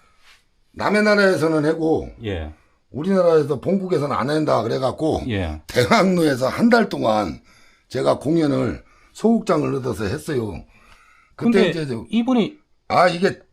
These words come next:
Speaker 1: 영화배우 최민수 씨.
Speaker 2: 그렇죠, 이게
Speaker 1: 저하고
Speaker 2: 아무-, 예.
Speaker 1: 친구인데
Speaker 2: 아.
Speaker 1: 그때 이제 공연할 때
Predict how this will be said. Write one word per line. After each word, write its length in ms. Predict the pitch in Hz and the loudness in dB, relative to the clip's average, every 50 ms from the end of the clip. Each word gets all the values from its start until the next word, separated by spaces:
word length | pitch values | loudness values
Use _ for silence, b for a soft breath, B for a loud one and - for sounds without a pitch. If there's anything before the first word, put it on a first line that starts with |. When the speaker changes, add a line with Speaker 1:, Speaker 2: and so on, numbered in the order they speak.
| _ _ - | _ _ -2
Speaker 1:
영화배우 480 | 143 175 214 214 214 202 202 180 165 | 2 4 4 6 6 4 4 2 0
최민수 460 | - - - 226 247 254 220 - 190 | -2 2 4 6 6 6 4 2 -2
씨. 320 | 151 - - 127 87 - - - | -6 -6 -6 -6 -6 -6 -8 -6
Speaker 2:
그렇죠, 260 | - 226 220 - 226 | -6 -6 -4 -2 -2
이게 320 | 196 160 151 170 160 151 123 | -2 -2 -4 -4 -4 -4 -4
Speaker 1:
저하고 320 | - 110 131 156 175 190 | -2 0 2 2 4 4
Speaker 2:
아무-, 120 | 185 - 120 | 2 2 0
예. 20 | |
Speaker 1:
친구인데 720 | 113 - - 240 247 233 220 208 196 202 208 180 117 82 - - | 0 2 4 6 6 6 6 4 4 4 2 2 0 -2 -6 -6
Speaker 2:
아. 640 | 117 117 123 143 151 160 175 175 170 165 156 127 107 | -4 -2 -2 -2 -2 -2 -2 -2 -4 -4 -4 -4 -2
Speaker 1:
그때 140 | 135 180 170 | -2 -2 -2
이제 140 | 156 156 131 | -4 -6 -6
공연할 500 | - - 135 175 190 185 185 170 156 - | -6 -6 -4 -4 -2 -2 -2 -4 -4 -4
때 80 | 143 | -4